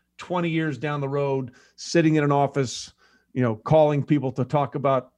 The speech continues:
Ford Motor Company sponsorship of an art museum, thinking, "What if I had? What if I had done this?"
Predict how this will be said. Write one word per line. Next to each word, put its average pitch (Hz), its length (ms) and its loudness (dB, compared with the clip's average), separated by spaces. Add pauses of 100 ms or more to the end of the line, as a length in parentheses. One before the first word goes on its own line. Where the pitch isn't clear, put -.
(180)
Ford 151 360 0
Motor 143 220 -2
Company 135 300 -6
sponsorship 135 560 -6
of 120 120 -16
an 127 100 -2
art 147 180 -4
museum, 117 400 -6
thinking, 143 480 -6
"What 143 240 0
if 139 160 -4
I 123 80 -4
had? 101 400 -10 (380)
What 156 180 -4
if 151 100 -6
I 139 100 -4
had 117 340 -8
done 104 240 -8
this?" - 300 -20